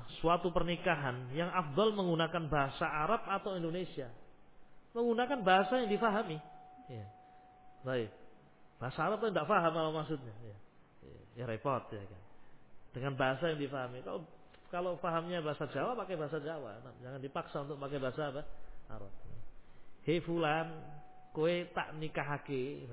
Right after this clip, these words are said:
karo anakku," namanya. "Sing jenenge Fulanah," nah, seterusnya. Dan sampai selesai, kemudian dia mengatakan,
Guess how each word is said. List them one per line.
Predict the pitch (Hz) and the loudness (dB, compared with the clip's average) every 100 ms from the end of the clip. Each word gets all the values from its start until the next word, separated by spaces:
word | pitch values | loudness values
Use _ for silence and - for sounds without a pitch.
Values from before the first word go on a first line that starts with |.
| 113 113 117 117 - - - - - - | -8 -8 -8 -10 -12 -16 -12 -12 -6 0
karo | 139 147 | 4 4
anakku," | 151 165 151 - 175 165 160 | 4 2 0 4 6 6 6
namanya. | 131 113 117 - - | 2 -4 -6 -8 -4
"Sing | - 147 | 0 0
jenenge | 143 123 131 143 | 0 0 0 0
Fulanah," | 147 160 160 175 165 131 123 | 2 4 6 6 4 0 -8
nah, | 107 113 117 123 | -10 -10 -8 -6
seterusnya. | 143 156 156 131 - - - - - - | -2 -2 -2 -4 -8 -10 -10 -10 -10 -10
Dan | - 113 117 | -8 -8 -6
sampai | 123 123 | -6 -4
selesai, | 120 135 165 165 - - - - - | -4 -4 -6 -8 -10 -10 -10 -12 -8
kemudian | 123 120 131 | -6 -2 -2
dia | 127 127 | -2 -2
mengatakan, | 123 123 120 131 | -4 -4 -6 -6